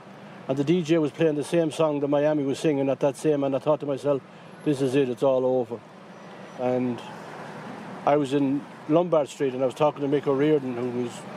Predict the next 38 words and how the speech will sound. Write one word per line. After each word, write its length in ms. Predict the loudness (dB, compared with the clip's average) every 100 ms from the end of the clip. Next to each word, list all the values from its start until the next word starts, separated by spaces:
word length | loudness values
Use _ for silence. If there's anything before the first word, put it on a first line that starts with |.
| -14 -14 -12 -2 0
worked 160 | 0
for 140 | 0 0
Ritz 240 | 2 2
Records, 340 | 0 0 -4
and 100 | 0
Daniel 300 | 0 0 2
O'Donnell. 380 | 2 2 0 -2 -6 -14 -14 -12 -12 -12 -12 -12 -4
And 200 | 0 2
it 20 |
was 140 | 0 2
Mick 220 | 0 0
that 140 | -2
said 200 | 0 0
to 60 | 0
me, 100 | -4
he 40 |
says, 200 | -4 -2
"If 120 | 2
I 120 | 2 2
was 180 | 0
in 100 | 2
your 160 | 2 2
shoes, 240 | 2 2
I'd 120 | 2 2
go 120 | 0
to 120 | 0
America." 280 | 2 2 2
He 60 |
says, 160 | 0 2
"If 60 | 4
I 60 |
had 100 | 4
your 160 | 2 4
neck, 280 | 2 0 -2
I'd 120 | 0
go 140 | 0
to 120 | 0
America." 420 | 0 2 2 -2